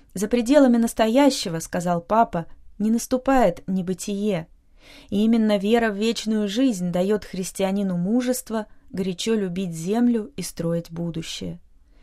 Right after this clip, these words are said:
Совершенно бессмысленно отрицать то, что господствующий менталитет всеми силами пытается отогнать, прибегая к различным фетишам. Человечество в своём большинстве никогда не смирялось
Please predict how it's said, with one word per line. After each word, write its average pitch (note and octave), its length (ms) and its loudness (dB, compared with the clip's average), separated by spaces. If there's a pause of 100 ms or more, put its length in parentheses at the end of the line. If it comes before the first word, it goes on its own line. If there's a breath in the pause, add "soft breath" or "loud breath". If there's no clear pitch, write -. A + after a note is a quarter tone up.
(520 soft breath)
Совершенно A#3+ 580 4
бессмысленно G#3 760 4
отрицать G#3+ 760 0
то, A#3+ 220 6
что G3+ 300 -2
господствующий F#3+ 840 -4
менталитет F#3 680 -2 (240 loud breath)
всеми C4+ 320 6
силами B3 480 2
пытается G#3 560 0
отогнать, G#3 720 0
прибегая F#3+ 500 0
к G3+ 80 -4
различным F#3 680 -4
фетишам. F3+ 800 -4 (600 soft breath)
Человечество A3 800 0
в - 40 -10
своём G3+ 360 0
большинстве G3+ 800 -4
никогда A3 560 0
не F3 120 -2
смирялось F#3 720 0